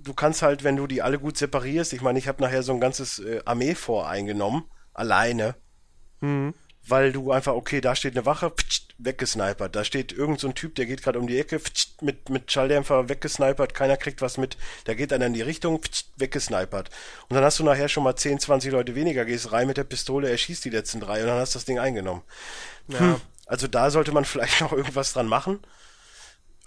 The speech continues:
Speaker 1: Ist
Speaker 2: Ja,
Speaker 1: zwar,
Speaker 2: ich glaube,
Speaker 1: ist
Speaker 2: ich
Speaker 1: zwar
Speaker 2: glaube
Speaker 1: schön.
Speaker 2: einfach, dass du die beste Spiel-, also erstmal, äh, bin ich auch jetzt nach dem Anspielen und so sowieso der Meinung, wenn man meint, okay, man kauft sich jetzt dieses Spiel, weil man da einen coolen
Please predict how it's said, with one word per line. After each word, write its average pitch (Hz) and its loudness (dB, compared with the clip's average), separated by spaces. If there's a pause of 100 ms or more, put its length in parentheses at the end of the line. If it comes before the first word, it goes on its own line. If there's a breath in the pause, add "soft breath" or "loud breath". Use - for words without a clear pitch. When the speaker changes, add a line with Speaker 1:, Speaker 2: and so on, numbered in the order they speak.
(120)
Speaker 1:
Ist 170 0
Speaker 2:
Ja, 196 2
Speaker 1:
zwar, 196 4
Speaker 2:
ich 123 0
glaube, 202 4
Speaker 1:
ist - 0
Speaker 2:
ich - 0
Speaker 1:
zwar 160 4
Speaker 2:
glaube 165 6
Speaker 1:
schön. - 4
Speaker 2:
einfach, 165 -2 (160)
dass - -2 (460)
du 151 -8
die 147 -8
beste 214 0
Spiel-, - -10
also 190 2
erstmal, 202 4 (380)
äh, - -6 (260)
bin 180 -4
ich - -10
auch 139 -2
jetzt 165 -2
nach 151 4
dem 151 -2
Anspielen 156 -6
und 143 -8
so 151 -6
sowieso 139 -4
der 135 -2
Meinung, 127 -4 (960 soft breath)
wenn 139 -2
man 160 2
meint, 156 2
okay, - -4
man 151 0
kauft 175 -2
sich 165 -10
jetzt 160 -10
dieses 143 -10
Spiel, 185 -8
weil 135 0
man 139 -4
da 135 -2
einen 131 -6
coolen 170 -4